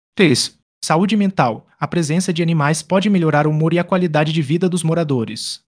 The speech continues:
Estratégias para uma convivência harmoniosa. Para garantir que todos tenham uma boa convivência, considere as seguintes estratégias. Um,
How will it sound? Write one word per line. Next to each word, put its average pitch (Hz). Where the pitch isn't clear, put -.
Estratégias 180
para 175
uma 180
convivência 180
harmoniosa. 151
Para 180
garantir 190
que 190
todos 202
tenham 214
uma 190
boa 160
convivência, 165
considere 170
as 175
seguintes 185
estratégias. 165
Um, 113